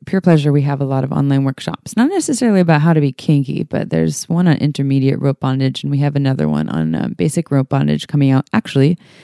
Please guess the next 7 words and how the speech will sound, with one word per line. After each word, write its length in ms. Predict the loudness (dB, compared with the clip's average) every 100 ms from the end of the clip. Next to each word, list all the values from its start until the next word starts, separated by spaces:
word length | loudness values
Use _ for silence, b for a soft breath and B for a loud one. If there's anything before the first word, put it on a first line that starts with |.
| b
with 140 | 2 2
Rain 260 | 4 4
DeGrey, 380 | 4 6 6 6
who's 240 | 2 -2 -2
in 260 | -4 -6 -6
this 300 | -2 -2 -2
episode. 400 | -2 -2 -2 -4